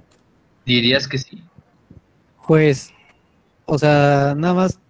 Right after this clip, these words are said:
Speaker 2: pues, tienen, eh, gustos distintos,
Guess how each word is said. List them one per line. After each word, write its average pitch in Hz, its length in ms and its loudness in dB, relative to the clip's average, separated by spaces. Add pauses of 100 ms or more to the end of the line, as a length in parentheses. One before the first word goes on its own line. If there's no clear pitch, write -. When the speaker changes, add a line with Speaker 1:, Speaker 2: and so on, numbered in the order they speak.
Speaker 2:
pues, 139 160 -6
tienen, 135 800 -4 (440)
eh, 120 580 -4 (300)
gustos 143 420 -4
distintos, 127 760 -6